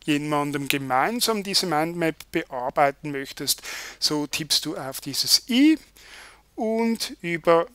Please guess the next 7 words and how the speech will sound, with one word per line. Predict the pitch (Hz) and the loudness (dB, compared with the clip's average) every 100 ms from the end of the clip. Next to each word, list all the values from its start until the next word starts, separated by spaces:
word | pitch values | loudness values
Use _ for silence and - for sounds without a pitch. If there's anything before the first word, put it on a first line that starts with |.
| - | -4
Map | 156 147 - - | -2 -2 -4 2
teilen | 147 147 165 180 175 185 - - - _ - | 6 8 8 6 4 0 -6 -18 -20 _ -8
kannst | 160 156 151 - | -4 0 0 0
du | |
jemanden | 147 143 143 151 147 143 147 - - | 0 0 0 0 -2 -4 -6 -10 -2
per | 151 | 0
Mail | 143 143 147 165 170 | 2 2 4 2 0